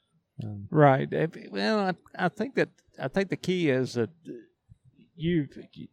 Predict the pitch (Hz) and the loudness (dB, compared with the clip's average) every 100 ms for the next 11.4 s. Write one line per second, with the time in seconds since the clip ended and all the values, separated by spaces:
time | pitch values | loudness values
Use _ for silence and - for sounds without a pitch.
0 | _ _ _ _ - - 127 - 202 185 | _ _ _ _ -16 -6 -4 4 4 4
1 | 147 131 160 147 - 160 156 - 110 - | 2 4 2 2 2 4 4 0 -6 -2
2 | 120 107 104 110 - 127 120 - 170 180 | -2 -2 -2 -4 -2 -2 -2 2 2 4
3 | 156 - 120 117 147 127 143 147 - 110 | 2 0 -2 -2 -2 0 2 0 2 2
4 | 120 156 127 104 110 - 131 123 - 139 | 6 6 6 4 0 2 2 2 -2 0
5 | 131 - - _ _ _ _ _ _ _ | 0 -2 -8 _ _ _ _ _ _ _
6 | _ _ _ _ _ _ _ - 117 120 | _ _ _ _ _ _ _ -14 -4 -2
7 | - 180 180 151 110 - - - 160 156 | 4 4 4 -2 -2 -6 -10 2 2 4
8 | 139 110 104 - - - _ - _ _ | 0 0 2 0 0 -6 _ -20 _ _
9 | _ _ _ _ _ 135 185 - 160 139 | _ _ _ _ _ 8 8 8 -2 0
10 | 135 139 123 143 156 110 131 - 131 120 | -2 -4 -4 -2 -2 -4 -10 -4 -4 -4
11 | 120 123 117 | -8 -8 -8